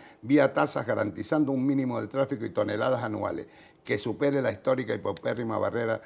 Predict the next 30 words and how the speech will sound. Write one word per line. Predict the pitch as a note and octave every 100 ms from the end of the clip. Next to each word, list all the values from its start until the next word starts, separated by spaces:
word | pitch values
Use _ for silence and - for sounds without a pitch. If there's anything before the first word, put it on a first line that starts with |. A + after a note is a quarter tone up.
| - - _
de | G2+ G#2
las | F#2
setecientas | - E2+ E2+ G2+ - F2+
mil | A#2+
tonelada-, | - G2+ G#2 G#2+ G2 - -
toneladas | G#2 F#2 G2+ G#2+ G2
anuales | F#2+ F2 D2+ B1+ G#1+ - - _ _ -
y | C#3
permitir | C3+ A#2 A2+ A2 E3+ C#3 - - _ _
la | G#2 G#2
entrada | G2+ B2+ D3 C3+
de | C#3
un | D3
segundo | A#2+ B2+ C#3+ B2
operador | A2+ A2 G#2 A#2 C3+ -
obligada | G2+ G2 G#2+ B2+ A#2+
por | G#2+
ley, | G#2+ A#2+ A#2 - - -
pero | - G#2
incumplida | G#2+ G2+ G2 - C3 A#2
en | G#2+
los | G2+
últimos | G#2+ G#2 F#2+
quince | - G2+ - F#2
años | G#2+ G2+ - - _
por | F#2
la | F2 D#2+
propia | - A2 E2
autoridad | E2 D#2 D#2+ E2
portuaria. | - C#2 - B1+ G#1+